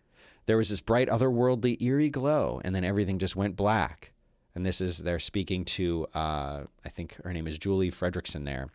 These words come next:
And, uh, she says, "I realized I wasn't prepared for even basic things. I didn't have enough water. I didn't have a radio to listen to emergency broadcasts, and I never wanted to experience that again." And that triggered her, Julie,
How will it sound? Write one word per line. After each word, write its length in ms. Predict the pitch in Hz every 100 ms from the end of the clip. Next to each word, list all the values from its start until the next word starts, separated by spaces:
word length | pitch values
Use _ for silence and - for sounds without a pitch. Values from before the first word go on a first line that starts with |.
| - - - - - -
And, 320 | 104 101 95
uh, 280 | 92 92 87
she 200 | - 110
says, 300 | - 104 92 -
"I 60 |
realized 600 | 113 110 160 135 135 127
I 140 | 110 117
wasn't 320 | 104 123 143
prepared 480 | 147 - 117 104 98
for 100 | -
even 300 | 110 101 92
basic 440 | - 117 - 107
things. 440 | - 101 85 73 -
I 100 | 95
didn't 220 | 95 104
have 160 | 98
enough 220 | 92 90 98
water. 420 | 95 110 92 76 - -
I 80 | 90
didn't 220 | 101 104
have 140 | 107 107
a 60 |
radio 460 | 113 117 120 110 98
to 140 | -
listen 260 | 98 104 101
to 100 | 101
emergency 420 | 98 95 95 104
broadcasts, 540 | 95 92 90 95 87
and 80 | 92
I 80 | 87
never 300 | 87 95 101
wanted 260 | 95 92 85
to 80 | 85
experience 580 | - - 95 90 85
that 260 | - 87 -
again." 420 | 80 82 82 73 - - -
And 160 | 85 95
that 180 | 107 110
triggered 400 | - 113 110 92
her, 320 | - 143 95
Julie, 440 | 104 131 113 90